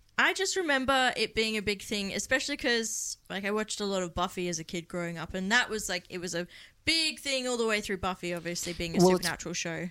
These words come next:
Speaker 2: Yeah, it's, it's become entangled with, like, socialism and communism.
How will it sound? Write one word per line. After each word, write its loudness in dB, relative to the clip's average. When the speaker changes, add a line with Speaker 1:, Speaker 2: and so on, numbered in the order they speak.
Speaker 2:
Yeah, 8
it's, 2
it's 2
become 4
entangled 2
with, 0
like, -2
socialism 0
and -2
communism. -4